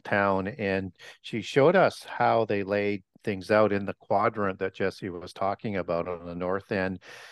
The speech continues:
And on the south end, they'll have two government-like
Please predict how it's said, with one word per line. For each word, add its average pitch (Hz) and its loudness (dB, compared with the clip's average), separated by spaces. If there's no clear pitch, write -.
And 98 -2
on 98 0
the 92 -6
south 120 4
end, 92 0
they'll 85 -2
have 92 0
two 98 -4
government-like 104 2